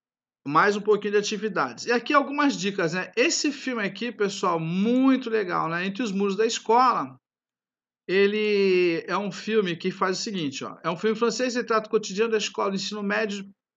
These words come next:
de periferia da cidade de Paris, com base em fatos e cenas reais. Um filme mostra a dificuldade diária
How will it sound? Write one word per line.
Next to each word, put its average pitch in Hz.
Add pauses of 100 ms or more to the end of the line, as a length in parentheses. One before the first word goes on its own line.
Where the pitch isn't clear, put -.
(240)
de 175
periferia 208 (480)
da 170
cidade 185
de -
Paris, 196
com 233
base 202
em 220
fatos 196
e 196
cenas 208
reais. 170
Um 190
filme 220
mostra 214
a 190
dificuldade 202
diária 220